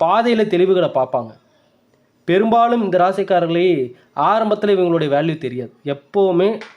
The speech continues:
இந்த ராசிக்காரங்களை பார்த்தீங்கன்னா, இவங்களை வெளியிலேருந்து பார்க்குறவங்க, இவங்க பக்கத்துல வந்து பார்க்குறவங்கன்னு எல்லாருமே, இவங்க கூட பழகுறவங்க எல்லாருமே முதல்ல இவங்களுடைய வேல்யூ தெரியாம தான் இருப்பாங்க. நாட்கள், வருடங்கள் போக போக தான் இவர்களை பத்தின முழுமையான விஷயங்கள் தெரிய வரும்.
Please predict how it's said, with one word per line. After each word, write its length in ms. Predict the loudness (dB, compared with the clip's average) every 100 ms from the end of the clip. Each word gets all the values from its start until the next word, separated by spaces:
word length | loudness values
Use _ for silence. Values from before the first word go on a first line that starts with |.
| _
இந்த 140 | -6 -2
ராசிக்காரங்களை 640 | -2 -2 -2 -2 -2 -4
பார்த்தீங்கன்னா, 640 | -6 -6 -6 -4 -4 -4 -10 _ _ _ _ _ _
இவங்களை 240 | -2 0 0
வெளியிலேருந்து 480 | 0 2 0 0 0
பார்க்குறவங்க, 560 | -2 0 0 2 2 2
இவங்க 380 | 2 2 2 0
பக்கத்துல 400 | -4 -2 0 0
வந்து 200 | 0 0
பார்க்குறவங்கன்னு 600 | -2 0 0 0 2 2
எல்லாருமே, 800 | 2 2 2 2 2 2 2 2
இவங்க 180 | 2 0
கூட 140 | -2
பழகுறவங்க 460 | 0 0 0 0 0
எல்லாருமே 440 | 0 0 -2 -2
முதல்ல 320 | -2 -2 -2
இவங்களுடைய 300 | -4 -6 -4
வேல்யூ 380 | 0 0 0 -2
தெரியாம 340 | -2 -2 -2 -2
தான் 160 | -4
இருப்பாங்க. 240 | -6 -16 -18 _ _ _ _ _ _ _ _ _
நாட்கள், 480 | -2 -2 -2 -2 0
வருடங்கள் 460 | 0 0 0 0 -2
போக 360 | 0 0 0
போக 260 | -2 -4 0
தான் 120 | 0
இவர்களை 340 | 0 -4 -6
பத்தின 240 | -8 -10 -8
முழுமையான 500 | -6 -2 0 2 0
விஷயங்கள் 420 | -4 -8 -10 -10
தெரிய 260 | -10 -10 -12
வரும். 200 | -14